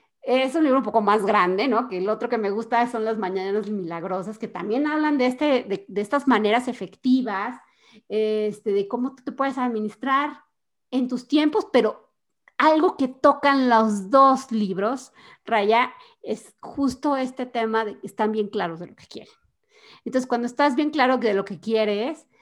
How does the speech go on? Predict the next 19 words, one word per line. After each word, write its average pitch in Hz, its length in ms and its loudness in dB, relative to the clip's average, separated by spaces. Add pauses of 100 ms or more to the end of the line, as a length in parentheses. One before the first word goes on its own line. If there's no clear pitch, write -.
(160)
pues - 120 -8
realmente 302 480 2
sí 294 180 -2
puedes, 320 720 4
sí - 200 -4
puedes 311 260 2
organizarte. 226 880 0
Y 175 100 -2
yo 214 100 2
lo 277 60 -2
he - 20 -2
estado 254 200 0
haciendo 196 280 -4
esta 254 180 0
semana. 196 500 2 (420)
Me 208 140 0
he - 20 2
estado 208 560 -6 (120)
organizando 208 800 -2